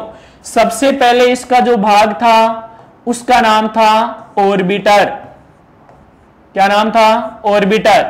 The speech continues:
दूसरे अगर अपन बात करें, इसका जो दूसरा भाग रहा, ऑर्बिटर के बाद अगर अपन बात करें,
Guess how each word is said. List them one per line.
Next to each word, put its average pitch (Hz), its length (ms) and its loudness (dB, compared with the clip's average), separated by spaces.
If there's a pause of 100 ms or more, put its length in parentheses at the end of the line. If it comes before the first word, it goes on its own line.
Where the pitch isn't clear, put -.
(640)
दूसरे 240 500 0
अगर 262 280 2
अपन 254 320 2
बात 214 400 2
करें, 240 400 0 (420)
इसका 247 340 0
जो 262 180 0
दूसरा 233 460 0
भाग 214 320 2
रहा, 220 300 2 (600)
ऑर्बिटर 247 480 2
के 262 160 0
बाद 240 300 2
अगर 233 180 2
अपन 226 320 -2
बात 202 360 2
करें, 240 420 -2